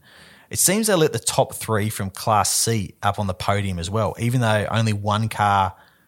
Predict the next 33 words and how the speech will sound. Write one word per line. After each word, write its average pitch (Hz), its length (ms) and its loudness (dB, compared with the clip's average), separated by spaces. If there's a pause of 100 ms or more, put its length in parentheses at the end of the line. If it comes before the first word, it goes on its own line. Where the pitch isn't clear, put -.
(220)
actually 107 420 -2
finished 104 360 -4
the 85 80 -4
race. - 240 2
There 110 60 -2
was 113 100 2
only 156 160 4
one 104 320 2
car 98 320 2
classified, - 680 0
and 135 100 2
I 147 60 4
just 220 240 -2
don't 95 180 2
know 95 160 2
if 85 100 -4
I 101 80 0
can 101 120 -6
get 104 100 -2
on 90 140 -2
board 147 280 -4
with 107 120 -2
that. - 160 0
Like, 123 160 2
the 143 40 -2
second 185 380 2
Class 127 340 4
C 123 160 0
car 104 200 0
finished 120 320 -2
ninety-two 143 800 2
laps 127 320 2
down, 113 400 -2